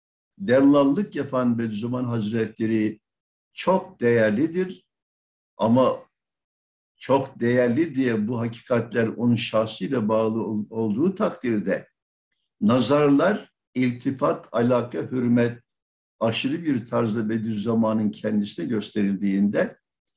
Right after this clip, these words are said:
onun vefatıyla beraber o zaman o hakikatler de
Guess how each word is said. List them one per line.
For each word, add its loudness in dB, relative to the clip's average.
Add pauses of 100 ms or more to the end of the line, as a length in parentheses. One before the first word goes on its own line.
(300)
onun 2
vefatıyla 0
beraber -2 (840)
o -4
zaman -2
o -6
hakikatler -2
de -4